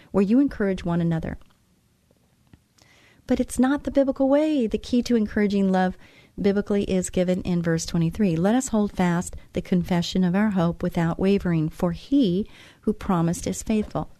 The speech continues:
The key to love in the New Testament, the kind of love that magnifies God and not man,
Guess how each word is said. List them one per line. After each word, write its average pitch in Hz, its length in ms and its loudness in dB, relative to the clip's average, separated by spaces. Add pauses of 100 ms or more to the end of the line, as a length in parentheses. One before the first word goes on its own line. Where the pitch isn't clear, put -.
(300)
The 240 80 4
key 285 220 2
to 262 100 2
love 180 380 0
in 202 80 -2
the 185 80 4
New 180 140 0
Testament, 170 600 -4
the 185 80 -4
kind 180 400 2
of - 160 -4
love 165 240 0
that 170 180 -4
magnifies 165 520 0
God 170 400 0
and 165 100 0
not 165 220 0
man, 175 520 2